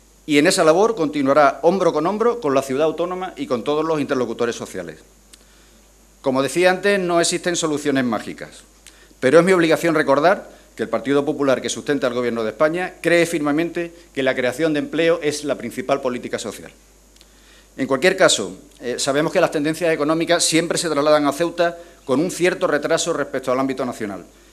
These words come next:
debido a nuestra economía basada en el sector servicio y al elevado peso de la administración pública. Ha sucedido en la, en la crisis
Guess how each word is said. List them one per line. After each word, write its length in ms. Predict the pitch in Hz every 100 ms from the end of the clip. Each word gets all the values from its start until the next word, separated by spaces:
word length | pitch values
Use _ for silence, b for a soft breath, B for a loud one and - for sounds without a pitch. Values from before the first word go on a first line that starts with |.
| b
debido 540 | 101 120 147 170 190 -
a 300 | 151 170 175
nuestra 720 | 135 135 151 156 156 151 139
economía 520 | 123 123 117 156 170
basada 280 | 175 156 147
en 80 | 151
el 60 | 147
sector 280 | 120 160
servicio 540 | - 143 151 156 139 156 B B
y 160 | 123 147
al 80 | 151
elevado 440 | 131 127 143 147
peso 280 | 147 156 151
de 80 | 135
la 60 |
administración 500 | 120 113 113 107 113
pública. 420 | 113 98 90 85 - b b b b b _ -
Ha 80 | 139
sucedido 640 | 160 165 156 156 156 147 139
en 120 | 131
la, 380 | 127 127 123 117
en 100 | 127
la 140 | 123
crisis 400 | 131 165 - 117